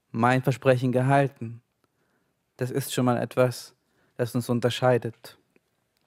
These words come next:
Achtung, eine Durchsage für Passagiere von Ukraine International Airlines. Flug D drei zwei acht nach Kiew verzögert sich um voraussichtlich zwei Stunden.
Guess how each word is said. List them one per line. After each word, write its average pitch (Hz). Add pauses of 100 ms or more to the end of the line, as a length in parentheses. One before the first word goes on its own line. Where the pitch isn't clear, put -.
(720)
Achtung, 113 (640)
eine 143
Durchsage 131
für 131
Passagiere 131
von 127
Ukraine 147
International 127
Airlines. 110 (340)
Flug 240 (240)
D 226
drei 214
zwei 196
acht 202
nach 131
Kiew 147
verzögert 202
sich -
um 131
voraussichtlich -
zwei 104
Stunden. 120